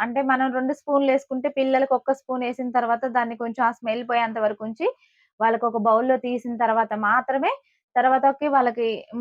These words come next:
మేము కారం యాడ్ చేసుకుంటాం. అలా చేయడం వల్ల మళ్ళీ వాళ్ళకి సపరేట్ కూర వండాల్సిన అవసరం లేదు, మనం కారం తక్కువ తినాల్సిన, వాళ్ళ కోసం మనం కారం తక్కువ తినాల్సిన అవసరం లేదు.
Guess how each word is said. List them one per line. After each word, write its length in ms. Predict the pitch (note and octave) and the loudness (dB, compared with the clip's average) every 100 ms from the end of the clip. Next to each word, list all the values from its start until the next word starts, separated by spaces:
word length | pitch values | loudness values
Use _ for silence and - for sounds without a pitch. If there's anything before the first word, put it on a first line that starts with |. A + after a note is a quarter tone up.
| B3 | -4
మేము 300 | B3 C4+ C#4 | 2 4 4
కారం 320 | C4 C4+ B3+ B3+ | 4 4 4 2
యాడ్ 200 | A#3 G#3 | 2 0
చేసుకుంటాం. 560 | A3+ - A3 G#3+ F3+ - _ _ - | -4 -4 -6 0 0 -2 _ _ 0
అలా 180 | A#3+ C4+ | 4 4
చేయడం 380 | D4+ C4+ C#4 C#4 | 6 6 6 4
వల్ల 220 | C4+ C#4 | 2 2
మళ్ళీ 240 | D4 C#4 C4+ | 2 2 4
వాళ్ళకి 280 | C4 B3+ C4+ | 2 2 0
సపరేట్ 380 | B3+ A3 C4 C4 | -2 0 -2 -2
కూర 240 | B3 A#3+ | 0 0
వండాల్సిన 380 | A#3 A#3 A3+ A3+ | 0 -2 -4 -4
అవసరం 300 | A3 A#3 B3+ B3+ | -6 -4 -6 -2
లేదు, 180 | C4 E4+ | -2 0
మనం 240 | C#4 C#4 | 2 2
కారం 340 | C#4+ C4 B3+ C4+ | 4 4 4 2
తక్కువ 280 | C4 - C4+ | 0 2 0
తినాల్సిన, 420 | B3 A#3+ A#3+ A#3 | 2 -2 -2 0
వాళ్ళ 240 | A#3 A#3+ | 2 4
కోసం 280 | C4 C#4 D4 | 2 0 0
మనం 180 | C4+ B3+ | 0 0
కారం 340 | C4 A#3+ B3+ | 2 2 2
తక్కువ 260 | A#3+ A#3 B3 | -2 -4 -6
తినాల్సిన 460 | A#3 A#3+ A3+ A#3 A3+ | -8 -6 -6 -4 -4
అవసరం 280 | A3 A3 A#3 | -4 -4 -4
లేదు. 180 | G#3 | -6